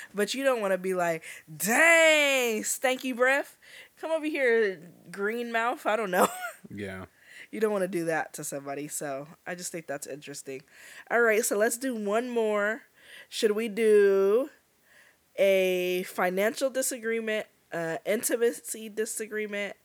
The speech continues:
Speaker 1: or a parenting style? Ooh, parenting styles might be good.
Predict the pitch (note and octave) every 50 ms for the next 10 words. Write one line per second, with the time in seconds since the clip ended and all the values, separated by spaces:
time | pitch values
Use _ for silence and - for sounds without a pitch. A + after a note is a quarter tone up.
0 | _ _ _ _ _ _ _ _ _ _ - - - E3+ F3 F3 E3+ E3+ E3+ E3+
1 | E3 - - D#3 D3+ - - A#3+ G#3 G#3 A3 G3+ - G#3+ G3+ - - - G#3 G3+
2 | G3 G3 F#3+ D#3 F#3+ G#3+ F#3+ - - G3 F#3 G3 - E3 E3+ F3+ - E3 D#3 D#3
3 | D#3 E3+ D#3 D3+ C#3 - - D3 - - D3 D3 D3 D3 D3+